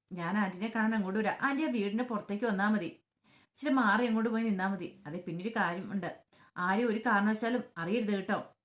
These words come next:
നമ്മൾ തമ്മിൽ കാണുന്ന കാര്യം ആരും അറിയില്ല,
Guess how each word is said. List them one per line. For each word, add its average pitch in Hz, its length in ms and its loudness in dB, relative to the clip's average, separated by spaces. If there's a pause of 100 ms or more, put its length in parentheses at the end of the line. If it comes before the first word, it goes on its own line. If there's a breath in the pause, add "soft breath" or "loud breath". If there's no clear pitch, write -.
(680 soft breath)
നമ്മൾ 302 200 4
തമ്മിൽ 262 320 4
കാണുന്ന 220 340 4
കാര്യം 226 320 2
ആരും 208 200 2
അറിയില്ല, 202 320 2